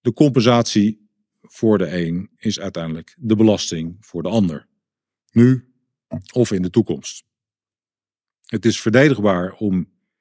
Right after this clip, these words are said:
in tijden van crisis met geld te strooien, maar dat moet dan ook echt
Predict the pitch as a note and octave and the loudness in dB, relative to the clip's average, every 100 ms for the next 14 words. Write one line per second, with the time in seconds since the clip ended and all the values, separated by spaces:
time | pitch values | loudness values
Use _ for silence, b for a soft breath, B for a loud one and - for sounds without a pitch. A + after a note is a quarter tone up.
0 | _ _ _ A#2 G2+ A2 G#2 E2 E2+ G#2+ | _ _ _ -8 -2 0 0 -2 -6 0
1 | B2+ - D#2 - - _ _ - F#2 - | 0 0 -8 -10 -14 _ _ -8 -8 -2
2 | C#3 D3 C3 C3 A#2+ A#2 A#2 - _ _ | 0 0 -2 2 2 2 0 -6 _ _
3 | _ _ _ _ _ _ _ _ - A2+ | _ _ _ _ _ _ _ _ 0 2
4 | G#2+ G#2+ G#2 F2+ E2 - E2+ - - | 2 2 0 -2 -6 -8 -14 -14 -20